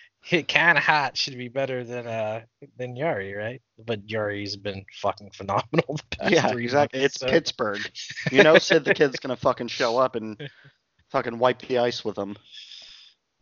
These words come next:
Speaker 1: Yes, yes, sir. Keegan, what are, what are your thoughts about the, this, this, uh, shocking news of the Devils beating the Washington Capitals five to one, and, and, and also, you know, Flyers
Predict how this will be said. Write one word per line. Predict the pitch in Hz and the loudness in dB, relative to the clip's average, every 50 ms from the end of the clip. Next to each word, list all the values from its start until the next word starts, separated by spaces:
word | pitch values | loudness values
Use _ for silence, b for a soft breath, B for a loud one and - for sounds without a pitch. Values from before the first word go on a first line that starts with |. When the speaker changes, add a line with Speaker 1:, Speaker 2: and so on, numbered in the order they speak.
| _ - | _ -14
Speaker 1:
Yes, | 92 87 80 78 78 - - - - - - - - - _ | -12 -10 -10 -10 -8 -8 -6 -6 -6 -6 -8 -10 -12 -14 _
yes, | - - - | -20 -18 -14
sir. | - - - 101 95 85 78 78 76 80 - _ _ | -12 -12 -10 -10 -10 -10 -10 -12 -12 -14 -16 _ _
Keegan, | - 170 175 147 131 113 110 | -6 -2 0 0 0 0 0
what | 104 123 135 | 0 2 2
are, | 139 127 113 104 - | 4 2 2 0 -2
what | - 123 123 | 0 2 2
are | 120 | 2
your | 117 113 113 | 2 0 0
thoughts | - - 120 113 107 - | 2 4 4 4 4 4
about | - 120 110 117 | 2 0 0 2
the, | - 110 101 92 104 | 2 0 0 0 -2
this, | 104 113 117 - - - - _ _ _ _ | -4 -4 -4 -2 -4 -6 -8 _ _ _ _
this, | - 135 - - - - | 0 2 2 2 2 4
uh, | 120 107 104 98 92 87 - _ _ _ _ _ - | 4 6 6 6 4 2 -2 _ _ _ _ _ -4
shocking | - - - - - 196 160 - - 165 139 139 | 2 4 6 8 10 10 8 8 6 0 -4 -4
news | 139 135 127 120 110 104 | -6 -4 -4 -6 -6 -8
of | 110 98 | -10 -10
the | 107 | -6
Devils | 98 110 107 101 104 92 | -4 -4 -4 -6 -8 -10
beating | 87 104 101 95 98 | -10 -12 -12 -12 -12
the | 95 | -10
Washington | 90 92 90 - - - 92 | -8 -8 -8 -8 -12 -16 -12
Capitals | - 95 87 87 - _ 87 90 - - | -10 -8 -8 -8 -10 _ -18 -18 -12 -8
five | - 85 82 82 | -8 -8 -8 -10
to | 85 | -14
one, | 85 85 82 82 _ _ _ _ _ | -20 -20 -20 -20 _ _ _ _ _
and, | - 95 90 85 80 | -10 -10 -8 -8 -8
and, | 92 98 95 85 82 | -8 -10 -12 -14 -18
and | 82 87 90 | -20 -20 -14
also, | 90 87 90 - - 90 - - _ _ _ _ _ _ _ _ _ | -12 -10 -10 -8 -10 -10 -12 -16 _ _ _ _ _ _ _ _ _
you | 90 87 | -12 -12
know, | 85 87 - _ _ _ _ _ _ _ _ | -12 -12 -14 _ _ _ _ _ _ _ _
Flyers | - - - 87 82 80 78 80 82 - | -12 -6 -2 -2 -2 -2 -2 -6 -10 -12